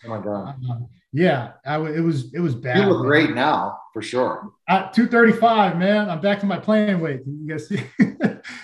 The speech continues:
Speaker 2: So
Speaker 1: Yeah, no, no one sees it, but I'm gonna take this interview and put it out. Even though it was spo-, supposed to be T V, I'm gonna make it T V 'cause you're amazing. I can do some editing and put my, I, I didn't plan on getting on camera, but I can fix all that. So I, I'll do some of the editing process from that. But man, this is the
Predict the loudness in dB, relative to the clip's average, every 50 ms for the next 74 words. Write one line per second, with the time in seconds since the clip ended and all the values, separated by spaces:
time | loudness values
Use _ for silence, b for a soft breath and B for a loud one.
0 | B -18 -6 -2 0 2 2 2 0 -2 -6 -2 0 2 4 4 4 6 6 4
1 | 4 2 0 0 2 2 2 4 4 4 4 4 4 2 0 0 0 2 0 0
2 | 0 -2 -2 -2 0 0 -2 -2 -2 -2 -2 -4 -2 -4 -4 -2 0 2 2 4
3 | 2 2 -2 B B B B B B -8 -6 -2 0 0 2 0 0 -2 0 0
4 | 0 0 -2 -4 -2 -2 -2 0 0 -2 -4 -2 -4 -2 0 0 0 0 0 -2
5 | -2 -2 -2 -2 -6 -8 -8 -8 -8 -8 -6 -4 -4 -4 -4 -2 -2 0 2 2
6 | 0 0 -2 -4 -2 -2 -2 -2 -4 -6 -8 -8 -6 -4 -2 0 0 0 0 -2
7 | -4 -4 -4 -10 -16 -18 -6 -6 -4 -4 -2 -4 -4 -4 -6 -8 -16 _ b b
8 | b b b 2 6 6 8 8 8 6 6 6 6 4 4 0 -2 -2 -2 -2
9 | -2 -2 -2 -2 -2 -2 -2 -4 -4 -6 -6 -6 -4 -4 -2 -2 -2 -2 0 0
10 | 0 0 0 0 -2 -8 -4 -4 -4 -4 -2 -2 0 0 2 2 2 2 2 0
11 | -2 -2 -2 0 2 2 0 0 -4 -6 -2 0 0 0 0 -2 -6 -8 -8 -10
12 | -10 -10 -10 -10 -4 -4 -2 -2 -2 -4 -6 -8 -8 -2 0 2 2 2 0 -2
13 | -6 -8 B B B B B B B _ 0 0 2 2 0 0 -2 0 2 4
14 | 4 4 2 0 -2 -4 -4 -4 -6 -8 -8